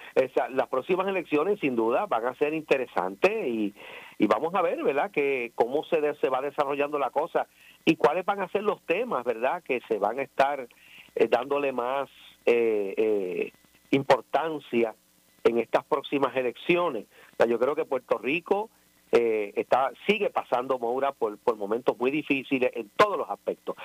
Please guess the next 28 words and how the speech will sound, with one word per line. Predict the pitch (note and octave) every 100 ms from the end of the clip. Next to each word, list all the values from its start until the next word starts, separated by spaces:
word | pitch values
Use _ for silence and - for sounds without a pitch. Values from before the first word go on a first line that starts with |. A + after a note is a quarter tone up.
| - -
Yo | A2+
creo | D3
que | D#3+ C#3 - - - -
seguimos | B2+ G#2+ D3+ E3+ E3
con | B2 A2+
unos | C3+ -
serios | D3+ F3
problemas | - D#3 C#3 C#3+ D#3
en | B2+ A#2
la |
economía. | A2+ G#2 G2 B2 E3 G#3 A#3+ _ _ _ _ -
Eh, | - A#2+ A2+ A2+ A2 G#2 G#2
yo | G2+ D3
no | E3 C#3+
veo | C3 C#3+ D#3 D#3
cómo | C3+ C3 C#3+
aquí | C3 - C3 D3
realmente | C#3 C3+ B2 C3 D3 D3 C#3+ -
se |
está, | G#2 _ - A#2 C3 C3+ B2+ - _ - - -
eh, | - B2+ A#2+ A2+ G#2+ G2+ G2 -
trabajando | D#3 B2+ B2+ A2 B2 C#3+ D#3 D#3 E3 E3+ _ _ _ _ _
para, | C3 A#2+ A#2 A2+ G#2+ G#2 G2+ -
para | C3+ A#2+ A2+ G#2+
ver | G#2 C#3 D3+
de | B2+
qué | B2+ C3+
manera | C#3+ B2+ C3 C#3+ C#3+